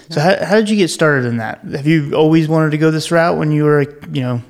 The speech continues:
Speaker 1: going through high school and all that, or how'd that work?
Speaker 2: No, not at all, not at all. Um, I kinda ended up working in behavioral health, social services in about twenty eleven. Um, I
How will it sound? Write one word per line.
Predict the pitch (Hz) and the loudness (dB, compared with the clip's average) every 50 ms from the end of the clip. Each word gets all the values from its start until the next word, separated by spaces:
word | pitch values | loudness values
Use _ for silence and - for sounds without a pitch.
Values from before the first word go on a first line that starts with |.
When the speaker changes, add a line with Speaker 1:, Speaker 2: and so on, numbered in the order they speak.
| - - - | -16 -16 -8
Speaker 1:
going | - 151 143 143 131 | -4 -2 0 0 0
through | - 143 127 | 0 -2 0
high | 135 143 | 0 0
school | 139 - - 160 156 | 0 -2 -2 -2 -2
and | 156 | 0
all | 156 156 | 0 0
that, | 156 165 165 175 165 | 0 0 0 0 -2
or | 151 135 | -2 -2
how'd | 131 147 139 | -4 -4 -4
that | 143 135 | -4 -8
work? | 139 139 - - - - - | -8 -10 -12 -14 -16 -14 -8
Speaker 2:
No, | 117 120 120 113 | -4 -2 0 0
not | 107 107 107 104 95 | 0 -2 -2 -4 -4
at | 98 90 | -6 -6
all, | 90 87 87 85 | -6 -6 -6 -6
not | 87 95 92 90 | -8 -8 -8 -8
at | 92 85 | -8 -8
all. | 87 90 90 90 87 - - | -6 -6 -6 -8 -8 -8 -8
Um, | 101 101 101 101 101 101 95 90 _ _ _ _ _ _ _ _ _ _ _ _ _ - | -6 -6 -6 -6 -6 -8 -10 -12 _ _ _ _ _ _ _ _ _ _ _ _ _ -6
I | 113 113 110 | -6 -6 -4
kinda | - 147 143 147 135 | -4 -4 -4 -4 -4
ended | 127 127 120 107 120 | -4 -6 -6 -4 -4
up | 117 113 - - - _ _ _ _ _ _ _ _ _ _ - | -6 -6 -8 -20 -20 _ _ _ _ _ _ _ _ _ _ -16
working | 107 98 110 110 110 - - 104 104 - | -8 -6 -6 -6 -8 -10 -12 -10 -10 -12
in | - - 104 95 98 95 95 95 95 92 92 92 90 90 92 - 78 | -12 -12 -12 -12 -10 -10 -12 -12 -12 -14 -14 -14 -14 -16 -16 -18 -14
behavioral | - 101 101 104 92 107 104 98 92 | -12 -8 -8 -6 -6 -6 -6 -6 -6
health, | 98 98 95 98 95 92 - | -8 -8 -8 -8 -10 -12 -16
social | - - 101 92 - 92 | -16 -16 -16 -14 -14 -16
services | - - 101 98 90 95 - - 95 87 82 | -14 -10 -10 -10 -10 -10 -12 -12 -12 -12 -10
in | 90 87 | -10 -8
about | 87 90 87 - - | -8 -8 -8 -10 -10
twenty | - 107 101 101 98 92 | -8 -8 -6 -6 -6 -8
eleven. | 92 92 92 95 92 92 82 87 85 82 82 85 90 107 - _ | -8 -8 -6 -6 -6 -6 -8 -10 -12 -12 -12 -14 -18 -20 -20 _
Um, | 92 90 85 82 80 80 78 80 80 80 80 78 85 _ _ | -14 -12 -12 -12 -12 -14 -14 -16 -16 -18 -18 -20 -20 _ _
I | - 87 80 76 78 80 80 78 78 78 80 80 | -16 -16 -16 -14 -14 -16 -16 -16 -16 -18 -20 -20